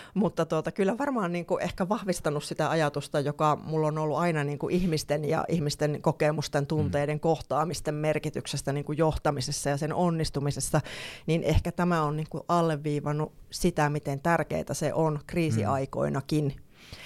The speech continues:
Speaker 1: Että, ja mitenkä, niinku, tulla toimeen sen epävarmuuden, hähmäisyyden kanssa, kun sä et todellakaan tiedä mi-, yhtään mitään, mitä siellä tulevaisuudessa tulee, niin miten valtavan tärkeetä
Speaker 2: Joo.
Speaker 1: se, se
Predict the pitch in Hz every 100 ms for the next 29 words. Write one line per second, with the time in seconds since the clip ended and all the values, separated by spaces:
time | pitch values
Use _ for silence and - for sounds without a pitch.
0 | - - 131 - 135 - - 50 - -
1 | 156 147 - 98 170 175 175 160 156 151
2 | 151 156 147 - - 180 165 151 - 180
3 | 170 156 151 151 156 147 - 180 175 156
4 | 151 151 139 143 139 160 147 147 - -
5 | - - - _ - 160 165 151 147 147
6 | 143 156 160 156 143 - 151 147 - -
7 | 165 156 139 147 143 165 156 143 143 147
8 | 180 180 139 135 139 139 113 120 110 117
9 | 147 139 151 147 117 73 - 123 - -
10 | 165 156 123 120 151 170 156 151 185 180
11 | 113 104 - 78 - 82 - 101 98 90
12 | 98 - 147 - - 50 - - - -
13 | - 135